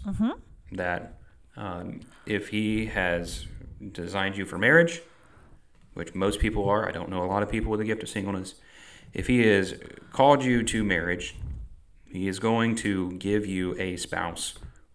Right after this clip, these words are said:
Speaker 2: one day.
Speaker 1: Yes.
Speaker 2: There's that encouragement.
Speaker 1: Mm-hmm.
Speaker 2: What happens is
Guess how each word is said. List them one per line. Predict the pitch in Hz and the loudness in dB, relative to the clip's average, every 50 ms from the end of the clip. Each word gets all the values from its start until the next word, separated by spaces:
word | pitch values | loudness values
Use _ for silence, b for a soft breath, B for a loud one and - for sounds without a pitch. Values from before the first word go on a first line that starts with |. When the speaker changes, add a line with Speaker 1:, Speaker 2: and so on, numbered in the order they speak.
| - - | -18 -14
Speaker 2:
one | 92 90 92 90 87 87 | -10 -6 -4 -2 -2 -2
day. | 82 76 71 - - - - - - - | -2 -4 -4 -6 -10 -14 -16 -16 -12 -8
Speaker 1:
Yes. | - - - - - - - - - | -6 -6 -6 -6 -6 -8 -6 -4 0
Speaker 2:
There's | - 101 95 92 | 0 0 2 2
that | 98 95 90 | 2 0 0
encouragement. | 92 90 - - - - - - - - - - - 170 | -2 -4 -6 -10 -10 -12 -14 -16 -16 -18 -18 -18 -14 -10
Speaker 1:
Mm-hmm. | 170 180 202 208 214 247 247 B B B B B B B - - | -10 -8 -6 -6 -6 -8 -8 B B B B B B B -18 -14
Speaker 2:
What | - 92 95 95 98 92 87 - | -10 -8 -4 -2 0 0 0 0
happens | - - - 143 160 165 165 165 - - - 90 90 90 | 0 0 4 6 6 6 6 4 -2 -2 -2 -4 -6 -6
is | 85 82 82 92 98 - - - - | -4 -4 -4 -4 -4 -6 -6 -8 -10